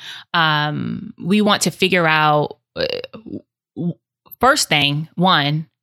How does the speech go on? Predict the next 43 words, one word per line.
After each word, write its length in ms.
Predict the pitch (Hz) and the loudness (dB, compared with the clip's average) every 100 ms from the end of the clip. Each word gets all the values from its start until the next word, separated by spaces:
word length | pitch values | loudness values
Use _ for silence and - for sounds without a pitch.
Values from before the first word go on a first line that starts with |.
| _ 170 | _ -2
we 100 | 196 | 0
need 120 | 170 | 0
to 120 | - | -2
educate. 540 | 160 139 - 90 - - _ _ _ - _ | -4 -2 -4 -6 -12 -18 _ _ _ -20 _
So 400 | - 190 160 - - | 2 4 4 0 -8
what 420 | 165 190 262 - | 0 2 2 2
is 200 | 202 185 | 0 0
the 100 | 165 | -2
state 640 | - - 175 175 - - - _ _ _ - | -2 0 0 0 -4 -8 -8 _ _ _ -4
of 100 | 175 | -2
the 80 | 160 | -2
profession 540 | - 170 151 - 147 | -2 -2 0 0 0
today? 580 | 147 - - 127 160 170 - - | -2 -2 0 -2 -4 -8 -14 -4
And 140 | 175 | 0
the 60 | 165 | 0
C 180 | 185 170 | 2 2
F 100 | - | 2
P 100 | 170 | -2
board, 500 | 165 156 151 147 - - - - - | 0 0 0 0 -2 -8 -18 -10 -2
they 100 | 175 | 0
just, 400 | 170 156 151 - | 2 2 0 -4
um, 440 | 170 151 156 156 156 - | -2 0 0 0 -4 -6
through 220 | - 190 185 | 2 2 4
the 120 | 165 | 2
Center 340 | 170 160 156 | 2 2 0
for 180 | - 160 | 0 -2
Financial 400 | 165 151 151 143 | 0 0 0 -2
Planning, 380 | - 151 147 143 | -2 0 0 -2
just 240 | 156 151 | -2 -2
released 280 | 156 147 143 | -2 -2 -4
a 60 | - | -2
press 300 | 165 160 156 | -2 -2 -2
release 480 | 147 143 147 - - - - - | -2 -2 -2 -6 -10 -18 -12 -4
by 100 | 160 | -2
the 100 | 160 | 0
time 200 | 170 160 | 0 0
this 160 | 156 | 0
airs, 480 | 156 143 147 147 - - - | 0 0 -2 -6 -12 -12 -14
maybe, 560 | - - - 160 160 156 | -8 -6 -2 0 0 0
like, 200 | 151 156 | 0 0
a 20 | |
month 340 | 156 180 - - | 2 2 0 -6
ago, 440 | 156 147 147 | -4 -2 -2